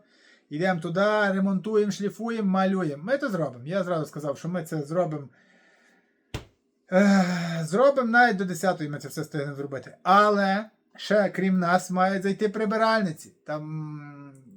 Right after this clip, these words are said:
ну, з них знімуть десь, я думаю, що три тисячі доларів знімуть, е, як мінімум, за ту квартиру, за цей весь ремонт, за ті їхні пошкодження, прибирання.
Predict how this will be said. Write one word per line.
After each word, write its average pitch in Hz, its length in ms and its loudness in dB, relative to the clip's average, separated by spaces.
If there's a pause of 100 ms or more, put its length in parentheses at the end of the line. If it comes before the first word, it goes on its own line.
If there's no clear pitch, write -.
ну, 185 260 -4
з 151 60 -4
них 233 180 -2
знімуть 226 340 -2
десь, 185 300 -4
я 202 160 -2
думаю, 196 280 0
що 180 120 -6
три 190 180 -6
тисячі 185 360 -8
доларів 170 320 -2
знімуть, 160 460 -6
е, - 20 -10
як 151 400 -6
мінімум, 131 460 -6 (380)
за 143 160 -12
ту 156 160 -8
квартиру, 214 640 -4
за 151 160 -8
цей 170 180 -8
весь 160 240 -6
ремонт, 208 400 -2
за 175 100 -4
ті 175 140 -8
їхні 170 260 -6 (200)
пошкодження, 202 680 -2
прибирання. 202 760 0